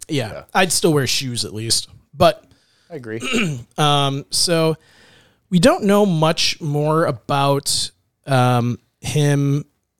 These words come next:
Speaker 1: No medical issues came up. Um, according to his GoFundMe, he was an aspiring pastry chef and hoped to continue on to culinary school after graduating high school. Um, his father would go on to say in interviews that his son was a very experienced hiker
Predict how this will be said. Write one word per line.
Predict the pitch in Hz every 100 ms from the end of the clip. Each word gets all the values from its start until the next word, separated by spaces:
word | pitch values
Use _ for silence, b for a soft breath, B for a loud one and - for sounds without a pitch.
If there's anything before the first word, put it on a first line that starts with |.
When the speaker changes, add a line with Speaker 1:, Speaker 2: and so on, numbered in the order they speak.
| _ _ -
Speaker 1:
No | 143 151 147
medical | 143 147 147 143
issues | 139 - 139 131
came | - 143 135
up. | 135 135 - - _ _ _ _ _ _ -
Um, | 135 135 135
according | 139 - 190 185 180
to | -
his | 170 139
GoFundMe, | 156 139 - 160 165 185 190 190 190
he | 147 156
was | 151 147
an |
aspiring | 135 - 147 156 143
pastry | 123 139 143 - 165
chef | - 165 180
and | 147
hoped | 110 143 - -
to | 147 139 139 135 147
continue | - 143 165 147
on | 139
to | 123
culinary | - 135 151 160
school | 156 - 156
after | 135 143
graduating | 120 131 135 127 123 113
high | 123
school. | 131 - 143 147 - _ _ _ _ _ _ _
Um, | 143 131 131 131 -
his | - 147 -
father | - 170 175 185
would | 170 143
go | 143
on | 147 147
to |
say | 135 - 139 143 147
in | 147 131
interviews | - 156 151 160 151 147
that | 131
his | 127 139
son | - 151 156 147
was | 127 123
a | 123
very | 135 143
experienced | 135 - 147 127 -
hiker | 147 151 156 151